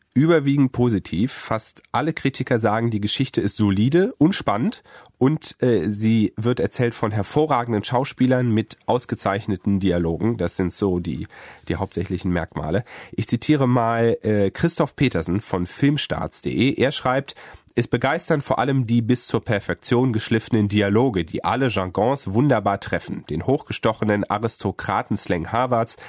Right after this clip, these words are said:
das Technikgeschwafel der Nerds, das Proletenhafte der Verbindungspartys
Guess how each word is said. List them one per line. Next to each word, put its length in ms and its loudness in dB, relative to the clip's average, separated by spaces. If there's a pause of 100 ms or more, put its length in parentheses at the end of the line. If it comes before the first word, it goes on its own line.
(260)
das 180 -6
Technikgeschwafel 840 0
der 120 0
Nerds, 480 0
das 220 -2
Proletenhafte 720 0
der 120 2
Verbindungspartys 1000 0